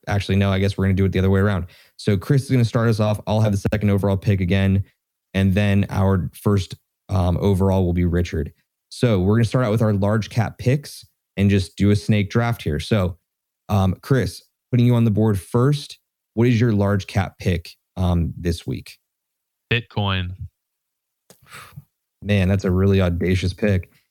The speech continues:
Speaker 1: You wanna give it, us any type of reason why you think that's gonna be the big thing to move this upcoming week?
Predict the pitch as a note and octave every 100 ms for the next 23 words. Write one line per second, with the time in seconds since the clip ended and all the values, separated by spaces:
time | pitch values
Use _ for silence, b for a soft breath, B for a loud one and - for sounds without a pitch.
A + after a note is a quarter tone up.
0 | _ _ _ _ _ _ G#2+ G#2 A2 A2+
1 | - G#2 F#2 A#2 A2 G2 G2+ G2 G#2 G2+
2 | F#2+ F2+ G2 G2+ G#2+ G2 G2 - G2 F#2+
3 | F#2+ F#2 G2+ F#2+ F#2+ F#2+ F2+ - F#2 -
4 | F#2+ F#2+ G#2+ -